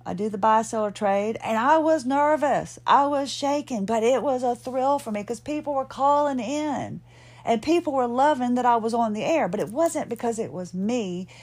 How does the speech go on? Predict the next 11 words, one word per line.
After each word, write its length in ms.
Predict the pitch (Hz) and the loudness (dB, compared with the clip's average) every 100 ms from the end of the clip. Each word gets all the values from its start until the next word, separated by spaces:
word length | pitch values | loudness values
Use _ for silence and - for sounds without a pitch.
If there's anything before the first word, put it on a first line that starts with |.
| - | -4
It 80 | 277 | -2
was 120 | 262 | -2
because 340 | 233 277 294 | -2 0 0
there 140 | 247 254 | 0 -2
was 180 | 240 220 | 0 0
a 120 | 220 | -2
female 840 | - 269 262 262 202 156 - 208 - - - - - | -6 -4 -2 -2 -2 -4 -8 -14 -20 -20 -20 -20 -2
doing 300 | 233 220 208 | 0 2 0
the 100 | 196 | 2
job 340 | 208 190 202 | 6 6 6
that 200 | 233 - | 4 -2